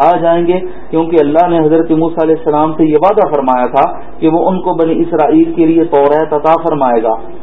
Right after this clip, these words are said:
تو اللہ تعالیٰ نے بنی اسرائیل سے فرمایا، ہم نے تم سے کوہ طور کی دائیں جانب کا وعدہ کیا تھا۔ ہر چند کہ یہ وعدہ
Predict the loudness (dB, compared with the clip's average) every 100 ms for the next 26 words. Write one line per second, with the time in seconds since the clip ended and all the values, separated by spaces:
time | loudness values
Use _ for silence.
0 | -10 -2 0 2 2 2 4 4 4 2
1 | 2 0 0 -2 0 0 0 -4 -4 -2
2 | 0 2 0 -2 -8 -10 -6 -4 -2 -2
3 | -2 -2 -2 -2 0 0 2 2 2 2
4 | 2 0 2 2 2 0 0 0 0 0
5 | 2 2 0 -2 -2 -2 -2 -4 -6 -8
6 | -12 -12 -2 -2 0 -2 -2 0 0 2
7 | 2 2